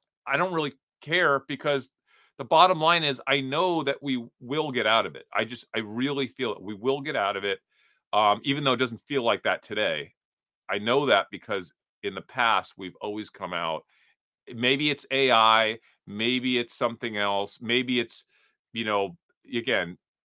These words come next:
another quantum leap in technology that A I and automation, uh, and robotics are part of. Um, w-, something's going to happen that's gonna t-,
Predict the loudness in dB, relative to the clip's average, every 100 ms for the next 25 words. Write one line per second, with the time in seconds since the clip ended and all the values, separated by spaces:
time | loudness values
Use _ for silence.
0 | _ -20 -10 -6 2 2 2 -2 -6 0
1 | 0 0 -6 -6 -6 -6 -8 -6 -8 -4
2 | 0 2 0 -4 -6 -4 -4 -4 -2 2
3 | 4 4 4 2 0 -4 -6 -2 -2 -2
4 | -6 -6 -8 -8 -8 -10 -16 _ _ _
5 | 2 4 4 2 -2 -4 -4 0 2 2
6 | 0 -6 -10 -8 -8 -10 -10 0 2 4
7 | 4 4 2 -4 _ _ _ _ _ 2
8 | 4 6 4 0 -10 -14 _ _ -20 _
9 | -20 -18 -20 -20 _ _ _ -20 -16 -4
10 | 0 0 0 -4 -4 -4 -2 0 2 0
11 | 0 -6 -4 -6 -6 -10